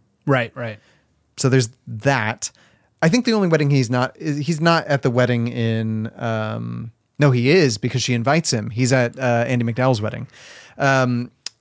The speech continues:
Speaker 2: but she's there. All of his ex-girlfriends are there, a-, at the second wedding, but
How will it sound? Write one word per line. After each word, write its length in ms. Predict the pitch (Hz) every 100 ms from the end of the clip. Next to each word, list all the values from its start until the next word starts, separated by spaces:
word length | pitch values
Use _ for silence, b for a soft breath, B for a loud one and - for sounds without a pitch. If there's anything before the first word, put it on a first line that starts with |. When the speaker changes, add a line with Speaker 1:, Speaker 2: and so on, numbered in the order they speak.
| _ -
Speaker 2:
but 300 | 139 135 -
she's 360 | - - 202 202
there. 240 | 214 196 135
All 220 | 160 208
of 80 | 175
his 180 | 139 110
ex-girlfriends 680 | 147 - - 160 160 180 175
are 100 | 180
there, 320 | 185 190 190 b b b b -
a-, 40 |
at 340 | 143 143 135 127
the 80 |
second 340 | 120 170 190 175
wedding, 280 | 180 196 143
but 200 | 135